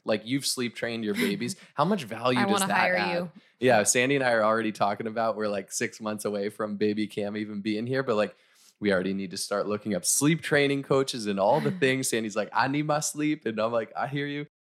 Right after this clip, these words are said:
Speaker 1: So think about stuff like that. There's, you could cr-, entrepreneurs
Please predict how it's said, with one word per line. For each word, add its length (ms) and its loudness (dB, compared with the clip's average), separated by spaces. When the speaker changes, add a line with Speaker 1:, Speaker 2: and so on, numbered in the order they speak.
Speaker 1:
So 460 4
think 140 0
about 200 0
stuff 220 -2
like 160 -4
that. 360 -6
There's, 280 0
you 180 -2
could 220 0
cr-, 240 -12
entrepreneurs 880 2